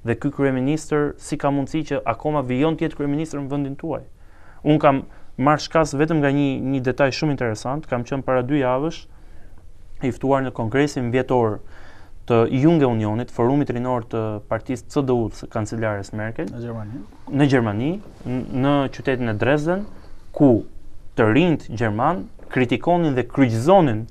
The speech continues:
Speaker 1: kancelaren, e cila fitoi mandatin e katërt, fitoi zgjedhjet e katërta në Gjermani, kryqëzonin kancelaren e tyre, kryetaren e partisë tyre, sepse ishte e paaft në menaxhimin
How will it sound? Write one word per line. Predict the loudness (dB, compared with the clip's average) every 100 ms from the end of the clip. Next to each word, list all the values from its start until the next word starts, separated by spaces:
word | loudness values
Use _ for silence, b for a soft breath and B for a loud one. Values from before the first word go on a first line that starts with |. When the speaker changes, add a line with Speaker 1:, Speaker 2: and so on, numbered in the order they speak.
| -14 -14 0
Speaker 1:
kancelaren, | 0 2 2 4 4 2 -4 B B
e | -2
cila | 0 6 6
fitoi | 8 4
mandatin | 6 10 8 8
e | 2
katërt, | 8 8 8 2 -6 -18 -18 -16 -16 -14 -14 -14 -14 -16 -16 -8
fitoi | -2 4 4
zgjedhjet | 6 6 6
e | 2
katërta | 8 8 8 0 -4
në | -4
Gjermani, | -4 -4 -4 -6 -8 b b b b
kryqëzonin | 2 4 6 4 4 2 0 -6 2
kancelaren | 2 4 6 8 10 8 4
e | 4 4
tyre, | 2 2 2 -2 -8 -16 -16
kryetaren | 0 4 6 6 4 2
e | 4
partisë | 4 0 -6 -2
tyre, | -2 0 -2 b b b
sepse | 0 0 4 4 4 2
ishte | -4 -4 2 2 4
e | 2
paaft | 6 8 10 10 8 6 0
në |
menaxhimin | 2 4 4 6 4 4 4